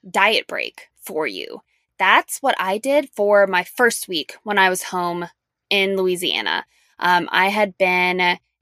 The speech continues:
in a consistent caloric deficit for about three months, um, a little over it, three months at that point, and had been consistently resistance and weight training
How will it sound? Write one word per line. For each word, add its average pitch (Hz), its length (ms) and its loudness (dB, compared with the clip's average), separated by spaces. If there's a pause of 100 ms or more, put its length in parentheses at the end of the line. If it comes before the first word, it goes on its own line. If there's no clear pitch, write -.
in 226 140 4
a 208 180 6
consistent 247 880 -4 (320)
caloric 196 420 2
deficit 196 560 -4
for 165 140 -4
about 151 600 -6 (380)
three 214 280 -2
months, - 640 -2 (400)
um, 180 200 2
a 175 100 0
little 202 280 4
over 196 300 4
it, 175 120 4 (360)
three 220 160 0
months 185 260 0
at 180 120 -8
that - 180 -6
point, 170 340 -10 (140)
and 196 560 2 (140)
had 208 260 -4
been 185 500 0 (140)
consistently 190 1400 -2 (240)
resistance 190 920 -4
and 180 320 -10
weight 180 200 -4
training 156 480 -10